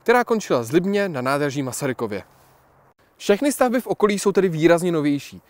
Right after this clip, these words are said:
vyjma tohoto jediného mostu, který už tehdy zajišťoval bezkonfliktní křížení dvou zmíněných tratí.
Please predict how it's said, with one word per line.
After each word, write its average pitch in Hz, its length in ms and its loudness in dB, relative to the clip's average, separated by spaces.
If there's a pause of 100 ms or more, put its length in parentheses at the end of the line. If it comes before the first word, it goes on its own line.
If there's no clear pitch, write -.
(260)
vyjma 196 300 0
tohoto 240 380 4
jediného 202 460 0
mostu, 196 360 -4 (460)
který 214 240 4
už 214 200 -4
tehdy 180 420 4
zajišťoval 175 460 2
bezkonfliktní 220 720 -4
křížení 196 520 -2
dvou 170 260 0
zmíněných 170 420 -2
tratí. 135 400 -4